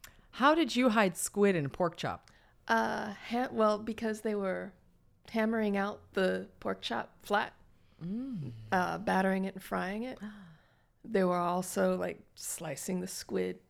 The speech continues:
Speaker 2: flat, battering it and frying it. My godmother's Korean.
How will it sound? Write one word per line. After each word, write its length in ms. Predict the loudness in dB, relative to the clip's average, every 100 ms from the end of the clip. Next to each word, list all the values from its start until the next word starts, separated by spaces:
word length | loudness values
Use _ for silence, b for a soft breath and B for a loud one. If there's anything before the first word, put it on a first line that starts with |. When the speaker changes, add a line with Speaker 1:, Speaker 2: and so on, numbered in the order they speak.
| _
Speaker 2:
flat, 500 | -4 0 2 0 -8 _ _ _ _ _ _ _
battering 400 | -2 0 0 0
it 120 | -2
and 80 | -6
frying 480 | -4 0 2 2 0
it. 200 | -4 -8 -20 -20 -20 -20 -20 _ _ _ -20 -4
My 120 | -2
godmother's 400 | 0 -2 -4 -6
Korean. 340 | -8 -8 -10